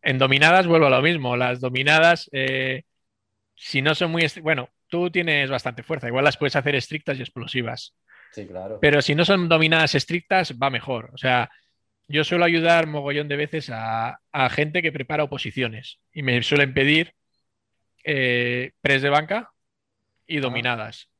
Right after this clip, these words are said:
Speaker 2: Ujú.
Speaker 1: Y claro, es gente que, pues, igual te hace solo cinco dominadas.
Speaker 2: Mm, ya,
Speaker 1: Entonces
Speaker 2: claro.
Speaker 1: yo les pido que se olviden de las dominadas estrictas.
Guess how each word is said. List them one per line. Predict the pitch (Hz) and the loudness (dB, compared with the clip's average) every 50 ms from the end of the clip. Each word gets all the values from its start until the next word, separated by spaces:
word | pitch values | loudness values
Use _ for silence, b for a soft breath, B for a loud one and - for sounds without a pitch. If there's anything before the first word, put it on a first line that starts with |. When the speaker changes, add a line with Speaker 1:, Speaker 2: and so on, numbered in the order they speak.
| _ _ | _ _
Speaker 2:
Ujú. | 123 120 113 117 b b b b b b b b _ _ | -18 -18 -16 -18 b b b b b b b b _ _
Speaker 1:
Y | _ - 123 | _ -8 -2
claro, | 143 139 131 | 0 2 2
es | 123 113 - | 0 0 -2
gente | - 139 135 135 156 139 | -4 -4 -2 -2 -2 -2
que, | 131 131 127 127 127 127 123 120 117 123 123 - _ _ | 0 -2 -2 -2 -4 -4 -6 -6 -8 -10 -14 -16 _ _
pues, | 120 120 | -12 -8
igual | 131 127 139 139 | -2 -2 -2 0
te | 139 | 2
hace | 143 127 131 | 0 0 0
solo | - 147 131 120 | -2 -4 -6 -6
cinco | - 151 143 131 127 | -6 -8 -6 -6 -6
dominadas. | 120 120 117 120 127 139 135 120 117 117 - - _ _ _ _ _ _ _ | -6 -6 -6 -6 -4 -4 -2 -2 -4 -4 -8 -18 _ _ _ _ _ _ _
Speaker 2:
Mm, | 123 117 120 123 120 113 104 101 _ _ | -16 -14 -14 -14 -14 -16 -18 -20 _ _
ya, | 110 110 104 95 - - | -10 -10 -10 -10 -12 -18
Speaker 1:
Entonces | _ _ | _ _
Speaker 2:
claro. | 147 139 131 127 | -2 0 0 2
Speaker 1:
yo | 127 135 135 131 135 | 2 2 4 4 4
les | 131 131 - | 2 2 0
pido | - - 151 143 131 | 0 0 2 2 2
que | 131 | 2
se | 117 - | 0 0
olviden | 135 131 143 156 151 151 135 | 0 2 2 4 4 4 2
de | 127 | 2
las | 131 127 123 | 0 0 0
dominadas | 123 123 123 127 131 135 139 135 - | -2 -2 -2 0 0 0 0 0 -2
estrictas. | 147 - - 160 156 - - 165 185 190 - _ | -4 -4 -4 -6 -6 -2 0 -2 -2 -2 -6 _